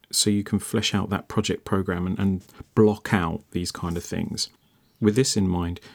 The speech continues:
you can begin to flesh out a fee related to that, unless your default is, uh, well, to base your fee on a percentage of the construction sum,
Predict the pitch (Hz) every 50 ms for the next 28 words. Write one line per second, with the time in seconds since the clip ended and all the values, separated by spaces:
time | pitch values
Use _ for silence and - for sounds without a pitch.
0 | - - 110 104 - 107 107 110 113 110 107 - - - - 95 101 - - 92
1 | 92 98 - - - - - - 107 98 90 85 85 92 92 90 92 95 95 92
2 | - - 82 - - 90 85 87 90 - - - - _ _ _ _ _ _ _
3 | _ _ 117 101 107 120 120 - - 107 107 - - - - - - - 107 92
4 | 90 92 - - _ _ _ - 92 87 87 85 82 87 95 90 87 87 87 87
5 | 85 85 87 87 82 78 - _ - - - - - 101 98 98 - - 90 85
6 | - - 101 87 85 85 85 - - - - - 202 180 - - - 87 92 85
7 | 90 101 - 95 - - - - - - - - 95 87 - - - 101 85 80
8 | - 87